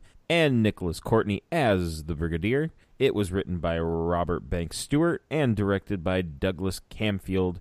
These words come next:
and it first aired August thirtieth to September twentieth,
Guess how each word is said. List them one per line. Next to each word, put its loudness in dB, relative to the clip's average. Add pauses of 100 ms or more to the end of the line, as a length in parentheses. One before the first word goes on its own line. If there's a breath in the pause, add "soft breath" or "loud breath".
(260 soft breath)
and 0
it -2
first -2
aired 0
August 0
thirtieth 0 (260 soft breath)
to 2
September 0
twentieth, 0